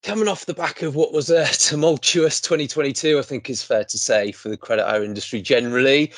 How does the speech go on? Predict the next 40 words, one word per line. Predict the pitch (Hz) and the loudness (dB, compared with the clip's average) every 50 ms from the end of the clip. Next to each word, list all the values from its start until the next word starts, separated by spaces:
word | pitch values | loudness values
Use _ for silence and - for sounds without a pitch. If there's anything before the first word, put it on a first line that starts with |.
| - - - - - - - | -14 -16 -16 -18 -12 -2 2
um, | 113 110 113 110 117 117 117 - | 4 4 6 6 4 2 0 -4
sort | - - 127 117 104 | -4 -2 0 -2 -2
of | - | -2
perfect | - - 143 135 127 - - - - - | -2 0 2 2 2 0 -2 -4 -2 -2
storm | - - - 143 131 131 131 | 0 2 4 4 4 4 2
of | 127 - | -2 0
factors | - - 135 131 - - - - 131 127 123 110 - | 0 0 0 0 -2 -4 -2 0 2 2 0 0 -2
with | 117 110 110 113 95 110 | -2 0 0 0 0 0
unprecedented | 131 120 117 - - 131 123 - - 127 127 113 120 123 | -2 -2 -2 -4 -6 -6 -4 -2 0 0 0 0 0 0
levels | 127 117 117 107 107 | 0 0 -2 -4 -6
of | 120 | -6
inflation, | 117 107 - - 147 147 147 151 147 - - 170 156 151 151 156 151 147 _ - - - - - _ - | -6 -8 -6 -2 0 2 2 2 0 -2 2 2 4 4 4 2 -2 -6 _ -18 -20 -20 -20 -18 _ -4
uh, | 98 101 101 101 | 0 2 2 2
impacting | 90 107 - 123 - - - 107 - | 0 -2 -4 -6 -4 -4 -6 -2 0
both | 123 113 107 104 - - | 2 2 2 0 -4 -6
period | - 120 113 110 110 110 110 120 | -4 -2 0 0 0 2 2 2
and | 117 113 110 110 113 | 2 0 0 0 2
rate, | 120 123 127 127 131 123 - - - - - - | 4 4 4 4 2 0 -6 -12 -20 -20 -20 -18
huge | - - 185 185 180 185 165 135 - - | -4 2 4 4 4 4 2 0 -4 -4
pressure | - 147 123 - - - 120 | -2 -2 -2 -2 -2 -2 -2
on | 110 110 110 | -2 -2 -2
protocols | - - 120 117 - 123 - - 139 135 135 135 135 135 135 127 - - | 0 2 2 2 2 0 -2 2 4 4 4 4 4 2 0 -2 -4 -6
off | 127 110 - - | -6 -6 -6 -10
the | - 110 | -6 -2
back | - 131 123 - - - | 0 0 0 -2 -4 -8
of | 120 101 | -2 0
that | 135 123 123 | 0 0 0
inflation, | 127 120 - - 131 127 127 117 - - 143 131 127 127 123 | -2 -4 -2 2 2 2 2 2 -2 -2 0 0 0 2 2
and | 123 123 120 113 - - - - - - | 2 0 0 -4 -8 -14 -20 -12 -8 -4
in | 117 123 | -2 0
some | - - 165 147 139 | 2 4 2 2 2
quarters | - - 123 113 113 104 104 | 0 0 0 0 0 0 -2
at | 104 | -4
least, | 117 117 120 123 127 - - 127 | -2 0 0 0 0 -2 -4 -6
I | 113 | -6
think | 127 120 104 | -6 -6 -8
it's | - - | -10 -6
fair | - - 123 117 - | 0 2 2 2 0
to | - - | -2 -4
say, | 117 - - 120 113 113 117 110 107 | -2 0 2 4 4 4 2 -2 -4